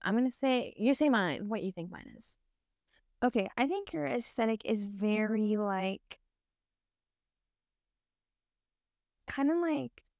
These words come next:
Speaker 2: preppy, but, like, calm. Like, like a, like a calm preppy.
Speaker 1: Pause.
Speaker 2: Or, like,
Speaker 1: Pause.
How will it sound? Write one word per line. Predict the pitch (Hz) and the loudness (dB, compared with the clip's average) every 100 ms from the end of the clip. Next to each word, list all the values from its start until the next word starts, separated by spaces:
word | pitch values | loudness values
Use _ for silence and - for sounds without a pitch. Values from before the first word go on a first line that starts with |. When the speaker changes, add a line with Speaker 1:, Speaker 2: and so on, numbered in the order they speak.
| _ _ _ | _ _ _
Speaker 2:
preppy, | - 254 233 233 302 320 349 359 _ _ _ _ _ | -8 0 0 2 2 4 2 0 _ _ _ _ _
but, | - 240 | 0 4
like, | 247 233 - _ _ | 4 2 -2 _ _
calm. | - - 233 208 190 - - - | -16 -6 0 0 0 -4 -10 -10
Like, | - 240 233 - _ _ _ _ _ _ _ _ - | -2 0 0 -4 _ _ _ _ _ _ _ _ 0
like | 254 247 226 | 2 2 0
a, | 247 240 233 233 247 | 2 4 4 2 0
like | 226 247 | -2 -2
a | 226 - | -4 -10
calm | - - - 240 233 233 226 220 214 | -14 -14 -2 2 4 4 4 4 2
preppy. | - 208 202 202 - - - _ _ _ _ _ _ _ | -2 -6 -6 -8 -12 -14 -20 _ _ _ _ _ _ _
Speaker 1:
Pause. | - 269 254 247 247 226 - - _ _ _ _ _ _ _ - | -2 2 4 4 2 0 -6 -18 _ _ _ _ _ _ _ -2
Speaker 2:
Or, | 254 262 | 2 4
like, | 254 247 240 - | 4 4 2 -2
Speaker 1:
Pause. | 240 240 254 _ - - | -6 -6 -12 _ -20 -20